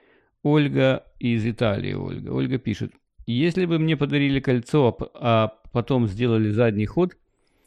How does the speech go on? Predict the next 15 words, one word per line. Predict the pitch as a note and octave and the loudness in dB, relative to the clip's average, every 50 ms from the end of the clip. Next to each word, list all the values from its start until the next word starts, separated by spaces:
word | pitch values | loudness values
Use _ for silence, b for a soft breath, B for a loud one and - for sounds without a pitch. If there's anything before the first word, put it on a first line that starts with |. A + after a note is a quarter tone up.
| _ _ _ _ | _ _ _ _
я | - A#2+ C#3 E3+ | -4 -2 -2 -2
бы | F3+ D#3 | 0 -2
подождала, | D#3+ C#3+ C3+ B2 G#2+ G#2 A2+ B2 A#2+ B2 B2 A#2+ A#2 | -2 -2 -2 -4 -4 -2 0 2 2 2 2 0 0
как | - B2 A#2+ A2 - | 0 -2 -2 0 -2
развиваются | A2+ A2+ A2 G#2+ A2+ A2+ A2+ A#2 A#2+ A#2 A#2 A#2 A2 - - A2+ | -2 -2 0 0 0 2 2 4 4 4 4 2 0 -2 -4 -4
дальше | G2 A2+ A#2 A2+ A2 - B2 | 0 2 2 2 2 0 -2
отношения. | A2 G#2 - A2 G#2+ - - G2+ G2 G2 F#2 F#2 F#2+ A#2 _ _ _ _ _ _ _ _ _ _ _ _ _ _ _ _ _ | -4 -4 -6 -14 -18 -16 -16 -16 -16 -16 -18 -20 -20 -20 _ _ _ _ _ _ _ _ _ _ _ _ _ _ _ _ _
Большой | - G#2 A2+ A2+ - - D#3 D#3+ | -4 -4 -2 -2 2 2 2 2
долг | D3+ C#3+ D#3+ D#3+ D#3+ D3+ | 4 4 2 2 2 0
все-таки — | - - C#3+ C3 B2+ - | -2 -4 -4 -2 -2 -4
это | C3+ D3+ C#3+ | -4 -4 -6
тяжко. | C#3+ - D3+ D3 - - - C#3 C#3+ _ _ _ _ _ _ | -4 -2 -4 -4 -4 -6 -14 -18 -18 _ _ _ _ _ _
Мой | G#2+ A2 A2+ | -2 0 2
муж | A2+ A#2 C3+ C3 | 2 0 0 -2
сказал, | - - C3 C3 C#3 D#3+ D#3+ D#3+ D#3+ _ | -4 -4 -4 -2 0 -2 -2 -4 -6 _